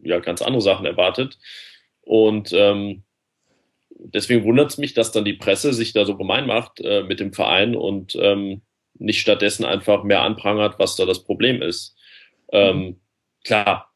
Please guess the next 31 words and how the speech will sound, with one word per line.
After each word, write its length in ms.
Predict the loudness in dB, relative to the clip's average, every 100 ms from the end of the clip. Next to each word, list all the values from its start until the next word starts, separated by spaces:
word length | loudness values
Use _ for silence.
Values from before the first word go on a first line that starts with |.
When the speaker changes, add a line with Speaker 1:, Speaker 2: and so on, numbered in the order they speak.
| _
Speaker 1:
man 300 | -6 -6 -6 -12
muss 160 | -10
ja 60 | -6
nicht 160 | -6
verneinen, 360 | -4 -2 0 0
dass, 260 | 0 -2 -6
äh, 440 | -6 -4 -6 -6
alle 220 | 0 2
Leser, 560 | 4 2 4 4 4 2
ähm, 360 | 0 -2 -6 -12 -6
oder 220 | -2 -2 -4
die 80 | -2
meisten 360 | 0 0 0
Leser 260 | 2 4 2
dieser 240 | 2 -4
Zeitung, 600 | 0 0 2 2 -2 -4 -4
ähm, 400 | -2 -4 -10 -16 _ -4
sicherlich 380 | -2 0 0
V-F-B-Fans 680 | 0 -2 0 2 2 2 -2
sind 320 | 0 0 0 -4
oder 200 | 0 0
mit 160 | 0
dem 120 | -4
Verein 260 | -2 0 0
sympathisieren 800 | -2 -2 -2 -2 -2 2 2 0
oder 280 | -2 -2 -2
ein 120 | -4
Interesse 420 | -4 0 0 2
daran 240 | 2 2
haben, 340 | 2 2 0 -6
zumindest, 520 | -4 0 0 -2 -6